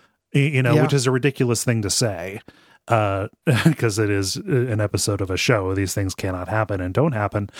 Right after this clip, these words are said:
Speaker 1: Um, but, uh, uh, you know, kind of a, another side of this is, uh, for me also, like, if I was just sitting down and watching this and not, you know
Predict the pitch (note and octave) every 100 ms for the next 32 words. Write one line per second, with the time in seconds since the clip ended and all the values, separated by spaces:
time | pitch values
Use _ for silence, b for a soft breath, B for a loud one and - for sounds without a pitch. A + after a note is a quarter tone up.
0 | B B - A2+ G#2+ A2 A#2 A2 A#2 G2+
1 | G2+ C#3 C3 A2+ A#2+ - - A2 B2 -
2 | - A#2+ G#2+ G#2 A#2 A2+ B2 A2 D3 D3
3 | A2+ A2+ - G#2 G2 G2 - B B B
4 | B B - G#2 G2+ C3 - D3 - A#2
5 | A#2 A2 A2+ C3 A#2 - A2 G#2 G2+ -
6 | A2 G#2+ - - E3 B2 - A#2 A2 A2+
7 | G#2+ B2 A2 - G#2+ G#2+ G#2 G2+ G#2 G2
8 | F#2 F#2 - C3 B2 B2 B2 - - -
9 | G#2+ G#2 G2+ G#2+ - - _ A#2+ G2+ F#2+
10 | G#2 F#2 F#2